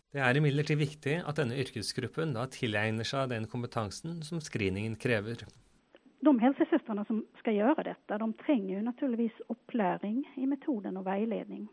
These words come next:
Speaker 2: Så, och där är det ju ett problem för att de här vägledarna må ha, ehm, de må ha kunskap både i psykisk hälsa, denna livsfasen, och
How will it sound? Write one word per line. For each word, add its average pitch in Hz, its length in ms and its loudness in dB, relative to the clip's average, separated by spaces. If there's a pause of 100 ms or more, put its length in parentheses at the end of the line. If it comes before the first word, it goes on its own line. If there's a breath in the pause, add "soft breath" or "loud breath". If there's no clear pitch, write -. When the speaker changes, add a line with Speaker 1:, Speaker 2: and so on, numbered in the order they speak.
(140)
Speaker 2:
Så, 220 180 -2 (840 loud breath)
och 262 120 4
där 247 240 6
är 285 140 8
det 226 80 2
ju 214 100 4
ett - 120 -4
problem 226 400 2
för - 160 -2
att 208 140 -2 (220)
de 233 160 0
här 240 100 2
vägledarna 226 640 4
må 208 240 0
ha, 202 260 0 (300 loud breath)
ehm, 208 480 -6 (400)
de 202 80 -4
må 196 100 -4
ha - 80 -6
kunskap - 640 -4
både 202 200 -6
i - 20 -10
psykisk - 540 -4
hälsa, 233 320 -2
denna 220 240 -2
livsfasen, 240 760 -2
och 208 80 -6